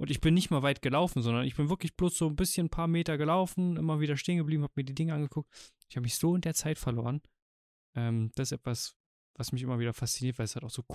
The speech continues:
cool ist, diese Mini-Welt, auf, äh, die um uns herum geschieht.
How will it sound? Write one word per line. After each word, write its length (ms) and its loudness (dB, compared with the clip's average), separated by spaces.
cool 140 2
ist, 180 -4
diese 160 0
Mini-Welt, 640 2
auf, 80 -8
äh, 160 -6
die 140 -2
um 140 -2
uns 200 -4
herum 420 0
geschieht. 480 -4